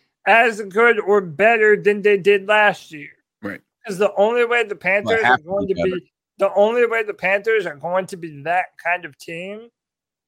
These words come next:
Speaker 1: we have to get back to being the most dominant defense in the N F C South. Uh, if, if the Panthers defense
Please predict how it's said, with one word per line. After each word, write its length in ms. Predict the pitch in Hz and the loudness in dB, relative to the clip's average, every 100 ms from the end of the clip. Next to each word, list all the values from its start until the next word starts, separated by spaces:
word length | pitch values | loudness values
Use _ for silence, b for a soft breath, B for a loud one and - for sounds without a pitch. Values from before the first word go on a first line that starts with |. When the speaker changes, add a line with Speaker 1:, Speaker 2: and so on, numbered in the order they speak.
| _ 175 | _ -10
Speaker 1:
we 160 | 175 220 | -2 2
have 200 | 226 226 | 2 0
to 80 | 202 | -2
get 260 | 180 196 160 | 0 0 4
back 320 | 185 175 147 | 2 2 -4
to 80 | 165 | -12
being 360 | 160 165 147 | -6 -6 -6
the 120 | 143 175 | -8 -4
most 460 | 190 190 - 143 | 0 -2 -4 -10
dominant 580 | - 143 156 170 165 151 | -4 -2 -2 -6 -12 -12
defense 800 | 160 170 - 139 135 - _ _ _ | -10 -10 -8 -10 -12 -18 _ _ _
in 140 | 160 165 | -8 -6
the 140 | 156 | -6
N 100 | 160 | -6
F 160 | 160 156 | -6 -6
C 200 | 175 160 | -10 -8
South. 400 | - 175 160 - _ _ _ _ - | 2 2 2 -2 _ _ _ _ -2
Uh, 160 | 151 151 - | 0 0 2
if, 260 | 180 156 - | 0 0 -4
if 220 | 175 151 | -4 -4
the 100 | 160 | -6
Panthers 500 | 180 208 214 202 143 | 0 0 0 -6 -6
defense 640 | 165 196 190 202 190 - | -10 -10 -4 -4 -4 -14